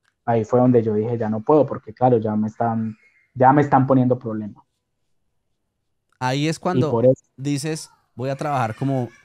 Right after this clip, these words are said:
Speaker 2: cuidador", o te sale ese trabajo. ¿Cómo te sale el trabajo actual?
Speaker 1: No, yo cogí y renuncié. Yo dije, "No, no puedo,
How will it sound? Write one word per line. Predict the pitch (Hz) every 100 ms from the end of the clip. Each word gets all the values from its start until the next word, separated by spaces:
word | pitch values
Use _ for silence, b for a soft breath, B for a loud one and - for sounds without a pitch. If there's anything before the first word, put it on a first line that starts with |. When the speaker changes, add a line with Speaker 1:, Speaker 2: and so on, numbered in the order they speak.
| _ _ _ -
Speaker 2:
cuidador", | 131 120 107 110 139 185 185 _ _ _ _
o | 127 127
te | 123 117
sale | 131 135
ese | 147 165
trabajo. | 143 123 120
¿Cómo | 147 170
te | 185
sale | 147 139
el | 156
trabajo | 151 120 127
actual? | 135 - 165 98 - _ _ _ _ _ _ _ _ 135
Speaker 1:
No, | 147 147
yo | 135 135
cogí | 156 190
y | 208 175 156
renuncié. | 143 139 123 120 185 196
Yo | 143
dije, | 143 151
"No, | 143 160
no | 143 135
puedo, | 135 110